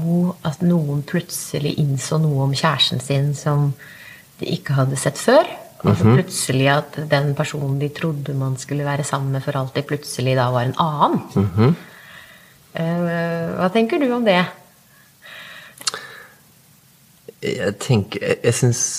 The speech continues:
Speaker 2: jeg tenk-, jeg tenker nok kanskje at jeg synes det er litt, litt rart at, eh, man vil la det gå så langt utenom å kommunisere det.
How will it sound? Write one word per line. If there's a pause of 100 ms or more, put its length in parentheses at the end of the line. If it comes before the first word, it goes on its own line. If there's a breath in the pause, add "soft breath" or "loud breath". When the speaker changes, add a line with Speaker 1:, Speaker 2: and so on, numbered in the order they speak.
(180)
Speaker 2:
jeg
tenk-,
jeg
tenker
nok
kanskje
at
jeg
synes
det
er
litt,
litt
rart (560)
at,
eh, (840 loud breath)
man
vil
la
det
gå (580)
så
langt (220)
utenom
å (960)
kommunisere
det.